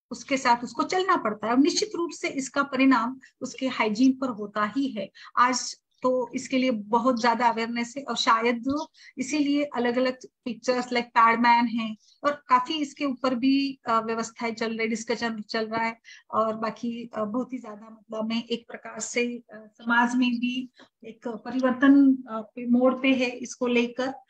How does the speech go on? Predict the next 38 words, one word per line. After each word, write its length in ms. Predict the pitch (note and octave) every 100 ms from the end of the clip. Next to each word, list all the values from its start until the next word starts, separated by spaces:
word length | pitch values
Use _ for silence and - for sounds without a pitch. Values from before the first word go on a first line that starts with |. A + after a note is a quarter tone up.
| - _ A3+
और 380 | A3+ A#3 A#3 -
इसी 300 | - F4 -
को 120 | D4+
लेकर 500 | A#3+ A3 A#3+ A#3 A#3 A#3+
मुझे 160 | A3+
लगता 240 | A#3 A#3 A#3+
है 60 |
कि 140 | A3+ B3+
बहुत 260 | A#3 B3
ही 120 | C4 B3+
एक 240 | - A3+
बड़ा 240 | A3+ A3+ A3+
अच्छा 240 | A3+ A#3+
topic 360 | A#3 A3+ B3 A3+
डॉक्टर 240 | A3 A3
मंदाकिनी 480 | A3 G#3+ A3 A3 A#3
जी 140 | G#3+ A3+
ने 100 | A3+
सजेस्ट 420 | A3+ G#3+ B3 A#3+ -
किया 240 | A3+ G#3
था। 240 | G#3 C4+ - _ _ _ _ - -
तो 80 | -
बिल्कुल 380 | D4 D4+ F4+ F4
ये 260 | B3+ C4+ C#4+
menstrual 460 | C4 B3 - C4+
cup 360 | C4 B3 A#3 A3+
जो 220 | G#3+ B3
है 380 | A#3+ A#3+ B3+ C4
ये 160 | A#3 A#3
disposable 800 | A3 - A#3+ A#3 G#3+ A3+ A3+ A#3
भी 200 | G3 C#4
होते 460 | C4+ C4+ C4 B3+
हैं, 260 | B3+ C4 C#4
और 240 | A3 A3
आप 280 | - G#3+ G#3+
इसको 400 | - - - B3
यूज़ 460 | C4 A#3+ B3 C4 - - _ -
करके 300 | A#3+ A3+